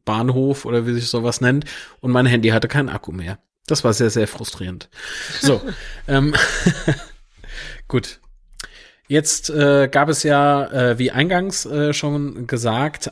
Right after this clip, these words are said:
eine, äh, Neuentwicklung oder Neuentwicklungen. Es kommen zwei neue Spieler zum F C K und eben auch einen neuen Trainer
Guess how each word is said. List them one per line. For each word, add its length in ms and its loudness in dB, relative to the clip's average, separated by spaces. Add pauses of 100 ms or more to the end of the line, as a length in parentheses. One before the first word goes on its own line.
eine, 1400 0
äh, 260 -2
Neuentwicklung 760 0
oder 220 2
Neuentwicklungen. 880 0
Es 160 -6
kommen 180 0
zwei 180 0
neue 220 2
Spieler 380 0
zum 160 -2
F 180 -4
C 140 -2
K 300 4
und 340 0
eben 400 0
auch 240 -2
einen 240 -2
neuen 320 -4
Trainer 540 2